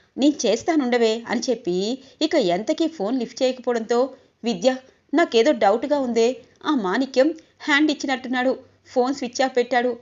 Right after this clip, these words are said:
పైగా బ్రాస్లెట్ కూడా వాడికే ఇచ్చేయమన్నావు, డబ్బులు కూడా తీసుకున్నాడు" అనగానే, "నువ్వేం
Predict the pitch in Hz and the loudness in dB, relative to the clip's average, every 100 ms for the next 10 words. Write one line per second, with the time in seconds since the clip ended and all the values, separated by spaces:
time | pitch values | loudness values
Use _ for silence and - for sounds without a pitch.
0 | - _ - 208 226 247 233 - _ _ | -16 _ 2 4 4 2 0 -4 _ _
1 | 185 233 196 - 277 208 226 311 320 - | 2 4 4 2 -4 0 2 2 0 -6
2 | - 285 302 320 311 - 285 254 247 247 | 2 4 4 2 -2 0 -2 -2 -2 -2
3 | 254 - - _ - 226 190 269 233 277 | -2 -4 -12 _ 2 2 4 0 0 0
4 | 254 254 262 254 240 233 254 240 185 180 | -4 -6 -4 -4 -4 -4 -6 -4 -4 -4
5 | 220 262 - _ 240 226 185 240 | -4 -8 -16 _ -6 -4 -2 -2